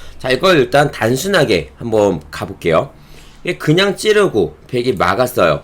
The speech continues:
여기서 단수를 치게 되면은 그 다음에 약점 때문에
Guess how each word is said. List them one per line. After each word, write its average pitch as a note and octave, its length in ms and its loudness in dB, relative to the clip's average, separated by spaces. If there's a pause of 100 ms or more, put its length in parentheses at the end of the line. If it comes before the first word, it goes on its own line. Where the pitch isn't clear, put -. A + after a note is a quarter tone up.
(260)
여기서 E3 680 2 (240)
단수를 D#3 560 0
치게 C#3 280 -2
되면은 G#2 540 0 (240)
그 - 160 -4
다음에 D3+ 240 2
약점 D3+ 540 0
때문에 A#2+ 580 0